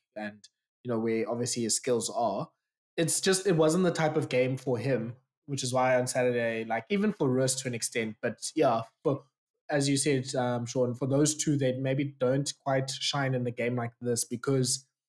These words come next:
it's a bit more tight, it's a bit more stop-start. Obviously,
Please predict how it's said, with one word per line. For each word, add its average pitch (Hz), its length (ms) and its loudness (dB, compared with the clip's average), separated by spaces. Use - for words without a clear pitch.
it's - 200 -2
a - 40 2
bit 131 240 -2
more 127 200 2
tight, 123 440 -2
it's - 140 -8
a 123 60 -6
bit 127 260 -4
more 127 260 2
stop-start. 123 920 0
Obviously, 127 500 -2